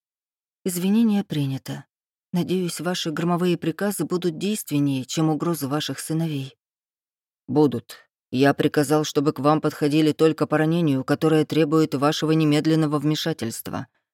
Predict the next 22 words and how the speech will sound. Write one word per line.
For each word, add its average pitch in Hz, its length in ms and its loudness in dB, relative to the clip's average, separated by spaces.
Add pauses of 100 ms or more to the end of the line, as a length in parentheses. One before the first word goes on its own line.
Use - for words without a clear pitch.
(380)
Любые 151 420 4
неподобающие 147 840 2
предложения 151 800 0 (180)
будут 151 340 0
караться 160 420 0
гауптвахтой 156 920 -2 (260)
и 147 60 0
двойными 151 500 4
нарядами 147 500 4
на 147 140 2
кухне». 135 500 -2 (640)
Он 147 220 2
посмотрел 151 580 -2
на 147 80 0
меня 143 280 0
внимательно. 139 760 -2 (560)
«Я 143 220 2
решал 143 380 0
вопрос 147 420 0
в - 140 -14
столице, 147 580 -4
леди. 139 380 -4